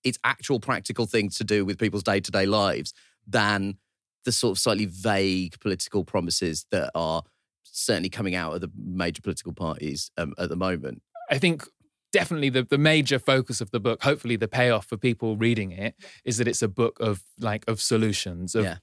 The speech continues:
Speaker 2: big ideas that aren't just tweaking at the edges that would actually make society better. But I guess the other thing that the book is trying to do,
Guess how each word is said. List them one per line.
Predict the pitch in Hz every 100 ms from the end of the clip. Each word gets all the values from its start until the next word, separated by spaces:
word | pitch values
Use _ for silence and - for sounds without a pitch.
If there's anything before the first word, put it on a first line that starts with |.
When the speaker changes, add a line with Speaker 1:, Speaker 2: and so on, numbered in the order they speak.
| -
Speaker 2:
big | 143
ideas | 127 120 110 104 -
that | 104
aren't | 113 110
just | 110 104 -
tweaking | 113 101 107
at | -
the | 104
edges | 98 92 92 92 -
that | - 98
would | 92
actually | 98 101 - 101
make | 98 95 -
society | - 98 92 90 95 92 -
better. | 95 - 98 98 - - -
But | 120 113 -
I |
guess | 123 165 -
the | 143
other | 151 147
thing | 135 131
that | 123 107
the | 113
book | 113 -
is | 101
trying | - 113 104
to | -
do, | 95 107 98 95